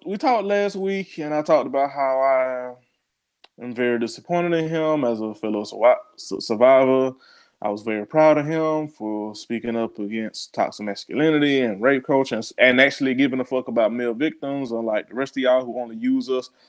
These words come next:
when you want to use us as weapons against, um, uh,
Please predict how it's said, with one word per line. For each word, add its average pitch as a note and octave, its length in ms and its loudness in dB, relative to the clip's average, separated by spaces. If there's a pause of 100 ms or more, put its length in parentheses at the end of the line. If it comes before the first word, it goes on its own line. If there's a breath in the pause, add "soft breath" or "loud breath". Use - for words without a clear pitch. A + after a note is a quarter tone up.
(100)
when E3+ 160 0
you F#3+ 80 0
want E3+ 320 2
to C#3+ 340 6
use C3+ 260 0
us C3 220 0
as A#2+ 400 0
weapons A#2+ 380 0
against, A2 560 -8 (440)
um, G#2 460 2 (1000 soft breath)
uh, G2 300 -2